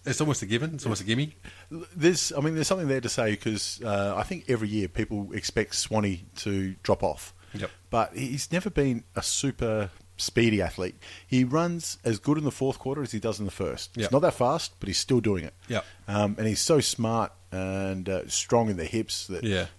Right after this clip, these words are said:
Speaker 2: um, it's hard to get him off the ball when he knows where to run and when.
Speaker 1: Yep.
Speaker 2: Um, and that, um,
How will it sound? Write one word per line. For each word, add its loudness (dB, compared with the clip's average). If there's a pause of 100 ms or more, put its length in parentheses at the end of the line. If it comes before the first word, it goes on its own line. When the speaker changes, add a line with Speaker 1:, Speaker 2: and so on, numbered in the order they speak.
Speaker 2:
um, -6
it's -6
hard 0
to -4
get -4
him -2
off -4
the -10
ball 4
when 0
he -2
knows 4
where 4
to 0
run 0
and -6
when. -2 (100)
Speaker 1:
Yep. -8 (320)
Speaker 2:
Um, -2
and -2
that, -2
um, -2